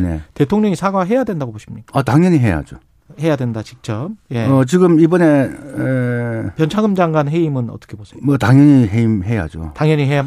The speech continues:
Speaker 2: 해야,
Speaker 1: 아니, 변창흠
Speaker 2: 해야
Speaker 1: 장관이
Speaker 2: 예.
Speaker 1: 에스에이치 사장, 엘에이치 사장을 거친 분입니다.
Speaker 2: 음. 그렇군요.
Speaker 1: 본인 당사자가 직접 그 아니라도
Speaker 2: 예.
Speaker 1: 어, 도의적 책임을 지고, 어, 저는 물러나야 되는데 물-, 안 물러나면 대통령이 해임을 해야죠.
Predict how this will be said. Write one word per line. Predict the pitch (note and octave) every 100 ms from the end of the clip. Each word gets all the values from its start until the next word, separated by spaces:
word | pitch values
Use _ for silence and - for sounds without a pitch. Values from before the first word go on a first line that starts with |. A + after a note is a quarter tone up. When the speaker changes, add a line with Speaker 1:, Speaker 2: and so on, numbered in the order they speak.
| B2+
Speaker 2:
해야, | B2+ D3+
Speaker 1:
아니, | D3 D#3
변창흠 | C#3+ C#3+ F#3+
Speaker 2:
해야 | E3+
Speaker 1:
장관이 | C#3+ C#3 C#3+ C3+
Speaker 2:
예. | B2
Speaker 1:
에스에이치 | C#3+ F#3+ F3 D3+ D3+
사장, | B2 G#2+ A2+ C3 C#3 C#3
엘에이치 | C#3 F#3 -
사장을 | B2 F#2+ B2+ A2+
거친 | C3 - F2
분입니다. | D2 C2 B1 - D2+
Speaker 2:
음. | D3+ D3 B2 A2 G2+ G#2 G#2 _ _ _ _ _ _ _ - - _ _
그렇군요. | - B2 A#2 G#2+ G#2 F#2+
Speaker 1:
본인 | F#3 F#3+
당사자가 | C3+ C#3 F#3 D#3
직접 | B2 C#3+ D3+ C3 _ _ -
그 | B2 A#2+ -
아니라도 | A2 C#3+ D#3 F2+ G#2+ D2 C#3+
Speaker 2:
예. | B2+ B2+ D#3+ _ _ - _ _ -
Speaker 1:
어, | - A2 A2 G#2
도의적 | A2 C#3 D3+
책임을 | - D#3+ D3 G2+
지고, | G#2 E2 D2 C3+ _ _ _ -
어, | F#2+ F2+
저는 | B2+ A2+ G2 -
물러나야 | B2+ D3 B2 A#2
되는데 | G#2 G2 F#2+
물-, | C#3 F3
안 | A#2 D3+
물러나면 | G3+ E3+ C3+ A#2
대통령이 | G2 - D#3 G#2
해임을 | D3 E3+
해야죠. | B2 C3 -